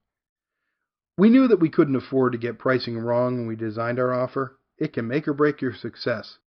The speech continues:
Consequently, we did a tremendous amount of market research among our target segment, and the one thing became clear.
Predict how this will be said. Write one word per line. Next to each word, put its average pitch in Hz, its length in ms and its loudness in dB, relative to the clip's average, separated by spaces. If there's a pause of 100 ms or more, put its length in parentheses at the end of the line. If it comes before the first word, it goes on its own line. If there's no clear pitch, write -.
(120)
Consequently, 214 640 -2
we 160 140 -2
did 143 200 -2
a 127 40 -4
tremendous 156 480 -6
amount 151 160 -2
of 127 80 -2
market 123 220 -4
research 120 480 -8
among 117 240 -6
our 107 80 -4
target 123 420 -8
segment, 120 460 -6 (360)
and 117 100 -8
the 117 40 -6
one 131 180 -2
thing 185 200 -2
became 170 380 -2
clear. 127 480 -4